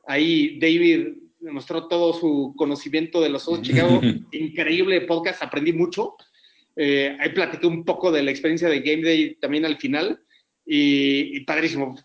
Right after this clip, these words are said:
Speaker 1: Por favor, escúchenlo. Se van a, se van a divertir, van a aprender muchas cosas que, que
Speaker 2: Tres
Speaker 1: tuvieron
Speaker 2: horas y no tocamos todos los temas que se pueden haber tocado increíblemente, ¿no?
Speaker 1: Sí.
Speaker 2: Imagínense. Eh, sí, muy, muy buen trabajo ahí de Sergio, eh, Chicago versus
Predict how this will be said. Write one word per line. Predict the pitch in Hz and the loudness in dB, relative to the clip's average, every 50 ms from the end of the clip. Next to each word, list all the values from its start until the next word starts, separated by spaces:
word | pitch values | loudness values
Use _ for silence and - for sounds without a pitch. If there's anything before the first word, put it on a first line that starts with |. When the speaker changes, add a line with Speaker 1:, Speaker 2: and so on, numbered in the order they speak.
| _ - | _ -10
Speaker 1:
Por | 175 156 | -8 -4
favor, | - 226 202 | -2 -2 -2
escúchenlo. | - - 190 202 147 127 123 - | -2 -4 -4 -4 -2 -4 -4 -6
Se | - 165 | -4 -2
van | 190 208 208 | -2 0 0
a, | 202 190 165 - - - - _ | -2 -2 -2 -4 -8 -14 -20 _
se | - - 202 | -6 -4 -2
van | 208 | 0
a | 208 | 2
divertir, | 185 170 151 - - - 175 | 2 2 0 0 0 0 2
van | 160 180 | 2 2
a | 190 | 0
aprender | 180 180 151 143 143 151 156 | 0 -2 -2 -2 0 -2 -2
muchas | 156 156 165 143 - | -2 -4 -6 -8 -8
cosas | 156 151 - 151 147 - - | -8 -10 -8 -10 -12 -10 -8
que, | 143 127 123 123 117 104 _ _ _ | -8 -8 -6 -8 -10 -14 _ _ _
que | - - 143 127 123 123 127 123 - | -10 -6 -4 -4 -4 -4 -6 -2 4
Speaker 2:
Tres | 165 175 190 175 | 6 6 8 10
Speaker 1:
tuvieron | 202 190 196 208 | 10 10 10 10
Speaker 2:
horas | - - - | 8 6 2
y | 139 135 | 4 6
no | 135 151 151 | 6 6 8
tocamos | - 165 - - 147 147 147 139 - | 6 4 6 6 4 4 4 2 4
todos | - 139 135 | 6 6 6
los | 131 131 - | 6 6 4
temas | 135 127 131 123 117 - | 4 4 4 2 0 0
que | - 110 | -2 -4
se | - 113 | -4 -4
pueden | 98 - - - 107 107 | -8 -8 -12 -8 -4 -2
haber | 104 104 101 | -2 -2 -2
tocado | 101 101 95 - 98 98 | -4 -6 -4 -2 0 -2
increíblemente, | 95 90 - - - - 101 98 95 - - _ _ - | -2 -4 -8 -12 -10 -6 -6 -6 -6 -6 -10 _ _ -12
¿no? | 80 82 - - - _ - | -10 -10 -10 -10 -12 _ -14
Speaker 1:
Sí. | 101 | -10
Speaker 2:
Imagínense. | 95 135 117 98 95 - - 101 95 _ _ - - - - - - | -8 -6 -6 -6 -6 -8 -10 -14 -18 _ _ -20 -20 -20 -20 -14 -4
Eh, | 107 107 107 104 101 101 - - - - - - - - - - - - _ _ _ _ _ _ _ _ _ _ _ - | 0 0 0 0 -2 -8 -12 -16 -18 -20 -20 -20 -20 -20 -20 -20 -20 -20 _ _ _ _ _ _ _ _ _ _ _ -8
sí, | - - 170 151 147 | 2 6 8 8 10
muy, | 147 160 196 180 160 | 10 10 8 8 8
muy | 180 175 190 202 208 | 8 8 10 10 10
buen | 202 196 185 | 8 8 8
trabajo | - 165 147 147 143 139 - - | 8 8 8 8 6 4 -2 -6
ahí | 117 107 120 135 | -4 2 4 4
de | 139 127 | 4 4
Sergio, | 135 156 151 147 - - - 131 - - - - - - - - | 6 6 6 6 6 4 0 0 0 -2 -14 -20 -20 -18 -6 -2
eh, | 120 113 113 113 110 104 113 104 107 | 0 2 2 2 2 0 0 -2 -4
Chicago | - - - 127 120 127 120 | -6 -2 0 2 2 4 2
versus | - - - | 2 0 -4